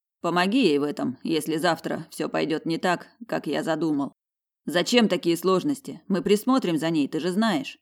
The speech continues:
Дадим место в клане. Специалист ее профессии для нас на вес золота». «Света упрямая. Она будет работать в клане, только если сама его выберет. Пусть у нее будет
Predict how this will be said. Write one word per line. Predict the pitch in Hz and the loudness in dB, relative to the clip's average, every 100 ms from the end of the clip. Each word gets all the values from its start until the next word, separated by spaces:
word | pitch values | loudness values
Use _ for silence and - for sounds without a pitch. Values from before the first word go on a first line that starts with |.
| _ | _
Дадим | 226 196 240 190 | -2 2 4 4
место | 220 214 151 | 2 -2 -8
в | |
клане. | - 185 185 262 - _ _ _ | -2 0 0 -4 -10 _ _ _
Специалист | - 175 - 180 226 208 | -4 -2 2 2 2 4
ее | 190 185 | 2 4
профессии | 175 180 240 208 151 | -2 -2 -2 -2 -4
для | 139 151 | -2 0
нас | 180 170 - - | -2 -4 -10 -6
на | 151 | -2
вес | 170 170 170 | 0 -2 -4
золота». | 196 190 196 - - - _ _ _ _ _ | -4 0 0 -2 -10 -16 _ _ _ _ _
«Света | - 151 170 180 170 | -6 0 4 4 4
упрямая. | 165 170 175 175 143 - - _ | 0 0 0 2 -2 -4 -12 _
Она | - 165 214 | -2 2 4
будет | 220 214 202 | 4 4 2
работать | 196 196 220 175 | 0 2 0 -2
в | - | -4
клане, | 185 202 180 | -2 0 0
только | 147 165 165 | 0 -2 0
если | 165 160 156 | -2 -2 -4
сама | 165 180 196 | -4 -2 0
его | 160 143 | 0 -2
выберет. | 143 156 143 - - _ _ | -2 -2 -2 -8 -14 _ _
Пусть | 240 - | -2 0
у | 175 | 2
нее | 151 147 | 2 0
будет | 139 160 151 - | 0 0 -2 -6